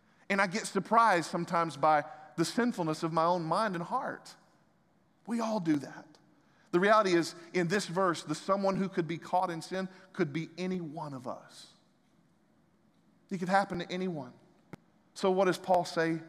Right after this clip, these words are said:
to do? He says, "You who are spiritual, you should restore him." Now, Paul's not saying that every church has, like, the seal team of spiritual people,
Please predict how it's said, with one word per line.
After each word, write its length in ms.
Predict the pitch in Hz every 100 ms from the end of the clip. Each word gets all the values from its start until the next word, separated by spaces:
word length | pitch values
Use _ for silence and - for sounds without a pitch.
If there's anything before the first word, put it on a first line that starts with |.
| - - _ _
to 100 | 170
do? 300 | 156 196 123 - - - _ _
He 80 | 175
says, 440 | 165 190 165 - - - - _ _ _ _ _ _ _ _
"You 220 | 147 190
who 200 | 165 190
are 100 | 170
spiritual, 760 | 151 - 214 220 160 - 139 233 - - _ _ _ _ _ _ _ _ _ _ _ _ _ _ _ _ _ _ _
you 100 | 139
should 200 | - 151
restore 400 | 156 - 208 170
him." 60 |
Now, 220 | 143 139 127 - - - - -
Paul's 280 | 190 226 190
not 180 | 185
saying 320 | - 185 185 151
that 140 | 147
every 220 | 175 175
church 300 | - 180 165
has, 200 | 175 147
like, 300 | 135 139 123
the 80 | 127
seal 480 | - - 180 170 165
team 400 | - 175 160 156
of 80 | 120
spiritual 460 | - 147 139 -
people, 320 | 127 143 143